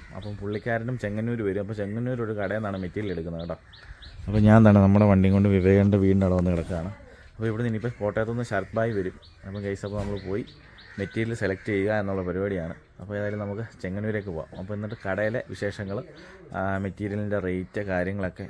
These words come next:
അവർക്ക് കുഴപ്പമില്ലെന്നുണ്ടെങ്കിൽ നിങ്ങളെ ഞാൻ കാണിക്കാം. അപ്പോൾ ഓക്കെ. ഇതുണ്ടോ നമ്മുടെ വണ്ടിയാണ് അവിടെ കിടക്കുന്നത്. ഇതുണ്ടോ വിവേകൻ്റെ വീടിൻ്റെ അവിടെയാണ്. ഞങ്ങൾ ഇറങ്ങാൻ തുടങ്ങിയപ്പോഴത്തേന് ഇവരുടെ ആ കണ്ട ചാക്കിനകത്ത് ഉള്ളിൽ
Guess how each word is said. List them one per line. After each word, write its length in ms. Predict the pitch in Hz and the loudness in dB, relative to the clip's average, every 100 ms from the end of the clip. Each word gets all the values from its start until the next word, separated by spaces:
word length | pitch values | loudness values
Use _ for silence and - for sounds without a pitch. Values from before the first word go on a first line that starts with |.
| 80 | -10
അവർക്ക് 180 | 92 104 | -10 -6
കുഴപ്പമില്ലെന്നുണ്ടെങ്കിൽ 600 | 101 95 107 101 95 98 | -4 -2 -4 -4 -4 -6
നിങ്ങളെ 160 | 95 98 | -4 -6
ഞാൻ 60 | 95 90 | -4 -4
കാണിക്കാം. 300 | 90 92 117 _ _ - | -6 -6 -10 _ _ -14
അപ്പോൾ 120 | 95 98 | -8 -6
ഓക്കെ. 140 | 90 - - - - _ - | -8 -10 -20 -20 -20 _ 0
ഇതുണ്ടോ 240 | 107 90 90 - - - - - - - | 2 4 2 -4 -14 -14 -10 -8 -8 -2
നമ്മുടെ 200 | 110 120 | 4 6
വണ്ടിയാണ് 320 | 110 110 104 98 | 8 8 8 8
അവിടെ 100 | 95 92 | 6 6
കിടക്കുന്നത്. 380 | 90 90 87 - - - 101 | 4 4 0 -2 -8 -6 0
ഇതുണ്ടോ 200 | 98 92 | 4 6
വിവേകൻ്റെ 300 | 95 107 113 104 | 8 8 10 8
വീടിൻ്റെ 220 | 104 101 | 8 8
അവിടെയാണ്. 280 | 90 82 104 - - - - - - - - - - - 107 | 8 6 2 -2 -8 -10 -14 -16 -20 -18 -16 -14 -12 -10 -4
ഞങ്ങൾ 180 | 110 123 | 0 2
ഇറങ്ങാൻ 260 | 113 120 147 139 | 2 2 2 2
തുടങ്ങിയപ്പോഴത്തേന് 680 | 117 120 120 123 120 123 113 - - - - - | 0 0 0 0 0 -2 -2 -6 -10 -12 -12 -6
ഇവരുടെ 220 | 110 123 - - - - | 0 0 0 -4 -8 0
ആ 20 | 127 131 | 0 4
കണ്ട 200 | 127 123 127 | 4 4 4
ചാക്കിനകത്ത് 640 | 113 107 - 127 131 123 123 - - 113 | 4 4 2 2 2 2 -2 -2 -4 0
ഉള്ളിൽ 260 | 123 135 | 4 6